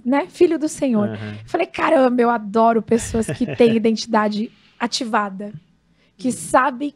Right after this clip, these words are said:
Speaker 1: quem são." Então, primeiramente, eu, eu, eu amo isso, parabéns, porque isso é muito importante, você saber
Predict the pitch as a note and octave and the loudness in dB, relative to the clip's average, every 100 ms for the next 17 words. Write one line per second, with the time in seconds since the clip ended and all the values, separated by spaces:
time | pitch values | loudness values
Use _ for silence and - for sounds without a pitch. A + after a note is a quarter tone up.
0 | _ - C#4+ F4+ - - - G3 F#3 G3 | _ -4 -4 -4 -16 -10 -6 -4 -6 -8
1 | G#3+ - A3+ A3+ G#3+ A3+ A3+ C4 A#3+ A3+ | -6 -2 0 0 -2 -2 -2 -4 -4 -8
2 | - G#3+ A3 G3+ G3+ G#3 - G3+ A#3+ B3+ | -8 -10 -8 -8 -10 -14 -12 -8 -2 -2
3 | D#4+ E4+ B3+ - A#3+ - A3+ G3+ A3 B3 | 0 0 -2 -4 -10 -10 -10 -2 -2 -2
4 | D4+ - - - - - _ A3 B3 - | -8 -18 -20 -20 -20 -20 _ -10 -8 -4
5 | A#3 B3 B3 B3+ C4 C4+ - G#3 F#3+ - | -4 -4 -4 0 0 0 -2 -2 -2 -6
6 | - G#3 G#3+ A3 A3+ G#3 | -6 -4 -4 -6 -6 -6